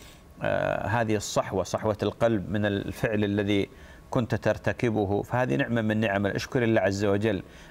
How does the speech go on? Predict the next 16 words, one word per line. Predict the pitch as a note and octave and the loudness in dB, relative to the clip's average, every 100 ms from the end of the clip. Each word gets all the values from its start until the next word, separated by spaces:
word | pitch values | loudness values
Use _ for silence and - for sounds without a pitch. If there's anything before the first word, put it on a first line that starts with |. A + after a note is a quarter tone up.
| - | -2
الواجب | A2+ B2 A#2+ A2+ | 2 4 2 2
عليك | G#2 A2+ - | 2 2 0
كثرة | B2 - G#2+ | -4 -2 -4
حمد | - A#2+ G#2+ | -2 -2 0
الله | G#2+ G#2+ G2+ | 2 4 2
وشكره، | G2+ - A2+ A2 G2+ G#2 - - | 2 -2 -2 -2 0 0 -2 -2
المواظبة | A2+ A2+ A#2+ A2 G#2 F#2 | 0 2 2 2 2 2
على | G#2 G#2+ | 2 2
الفرائض، | - G#2+ A2 G2+ G2 - - - - | 2 2 4 4 0 -2 -16 -20 -6
الابتعاد | A#2 A#2 - B2+ D3+ B2 | -4 -2 -2 0 2 0
عن | A2 A#2+ | 0 0
المحرمات. | A2+ F#2+ A2+ G#2+ A2+ B2+ G#2 | 0 -2 0 0 2 0 0
والابتعاد | G#2 G#2 - A#2 D#3 C#3 | -2 -2 0 2 2 2
يا | B2 | 0
أخي | A2 | 0
الفاضل | G#2+ A#2+ A#2 G#2 G#2+ | 0 0 2 2 0